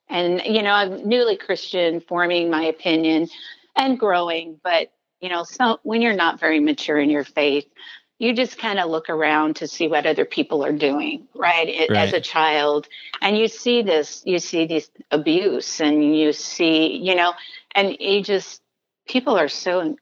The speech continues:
Speaker 1: amazingly broken, but you don't have that concept without Christ, without, you know.
Speaker 2: Yeah.
Speaker 1: So, you know, it's just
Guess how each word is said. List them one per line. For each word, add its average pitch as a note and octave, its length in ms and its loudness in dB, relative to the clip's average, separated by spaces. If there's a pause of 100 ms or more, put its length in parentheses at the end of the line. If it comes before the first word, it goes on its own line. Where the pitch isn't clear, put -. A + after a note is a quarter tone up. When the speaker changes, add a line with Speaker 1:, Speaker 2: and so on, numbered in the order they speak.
(140)
Speaker 1:
amazingly D#3+ 640 0
broken, F#3 380 -2
but E3 160 -6
you F3 100 0
don't G#3 180 0
have F#3 300 0
that D#3 220 -2
concept - 680 -6 (240)
without G3+ 400 2
Christ, - 500 -4
without, F#3 480 0 (140)
you F#3 140 -6
know. D3+ 360 -6
Speaker 2:
Yeah. F#2+ 380 -2
Speaker 1:
So, D3+ 540 0 (640)
you F#3+ 120 0
know, D#3+ 200 4
it's D#3 200 -2
just - 260 -8